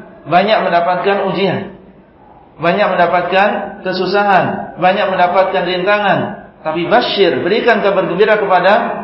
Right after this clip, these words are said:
mereka. Selama mereka beriman dan juga beramal soleh,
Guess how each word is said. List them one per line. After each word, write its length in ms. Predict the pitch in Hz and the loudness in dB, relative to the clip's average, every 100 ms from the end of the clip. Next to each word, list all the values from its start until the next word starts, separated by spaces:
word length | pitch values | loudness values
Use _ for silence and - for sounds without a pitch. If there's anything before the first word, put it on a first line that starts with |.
| - 175 | -12 -2
mereka. 400 | 175 156 143 135 | 0 0 -2 -2
Selama 480 | 175 226 262 233 202 | 0 2 4 2 2
mereka 320 | 190 196 208 220 - - - | 0 2 2 2 -4 -10 -6
beriman 480 | 180 208 220 208 180 | -4 -2 0 0 0
dan 160 | 170 | -4
juga 160 | 170 175 | -4 -4
beramal 340 | 170 156 165 160 190 | 0 0 0 -2 2
soleh, 320 | 220 247 | 4 4